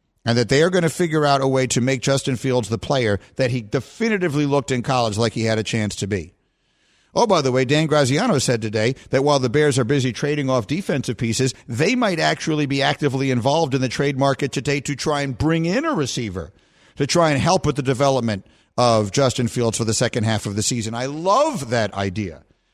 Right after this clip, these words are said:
And they have the draft capital to do it. If Justin Fields winds up being really good, let, let's just live in a world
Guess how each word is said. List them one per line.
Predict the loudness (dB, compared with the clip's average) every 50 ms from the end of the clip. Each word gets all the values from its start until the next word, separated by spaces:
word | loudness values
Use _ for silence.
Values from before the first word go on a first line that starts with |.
| _ _ _ _ -2
And | 0 0
they | 0 0 0
have | -2 -2 -4 -4 -4
the | -6
draft | -4 -4 -4 -4 -4 -4 -6
capital | -6 -6 -4 -4 -4 -6 -6 -6
to | -6 -6
do | -6 -4 -4 -4
it. | -6 -8 -12 _ _ _ _ _ _ _ _ _ _ _ _ _ _ _ _ _ 2
If | 2 2 2 0 -4 -8
Justin | -6 -2 0 0 0 0 -2 -4 -4
Fields | -2 0 0 2 0 0 -2
winds | -2 -2 0 0 0 0 0
up | -2 -2 -2
being | -2 -2 -2 -2 -2
really | -2 -2 -2 -2 -4
good, | -6 -8 -10 -12 _ _ _ _ -8
let, | -8 -4 -2
let's | -2 -2 -2
just | -2 -4 -4 -2
live | -2 -2 0 0
in | -2 -2
a | -2
world | 0 0 2 2 2 0 -2